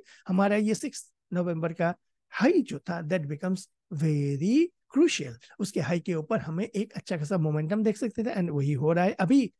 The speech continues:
फर्दर स्ट्रेट क्या ओपनिंग से बाइंग में जाएगा? That is the questions। Generally जाते नहीं, generally पुल बैक आते हैं,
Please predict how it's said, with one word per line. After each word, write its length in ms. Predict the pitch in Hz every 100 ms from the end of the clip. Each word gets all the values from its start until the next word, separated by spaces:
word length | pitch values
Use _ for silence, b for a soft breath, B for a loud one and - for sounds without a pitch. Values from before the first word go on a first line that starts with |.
| _ _ _ _ _ 220
फर्दर 300 | 240 226 156
स्ट्रेट 520 | - - 285 359 359 - - _
क्या 240 | 214 185 - _ _ _ _ -
ओपनिंग 340 | 196 277 277 240
से 160 | 269
बाइंग 360 | 190 202 240 247
में 140 | 254
जाएगा? 340 | 240 247 277 311 _ _ _ -
That 160 | 196 196
is 120 | 180
the 100 | 208 190
questions। 500 | 147 233 254 - - _ _ _ -
Generally 480 | 175 180 156 143 156 180
जाते 440 | 135 143 104 -
नहीं, 280 | 120 - 156
generally 480 | 147 202 196 185 208
पुल 220 | 208 214
बैक 200 | 269 269
आते 220 | 240 226
हैं, 80 | 262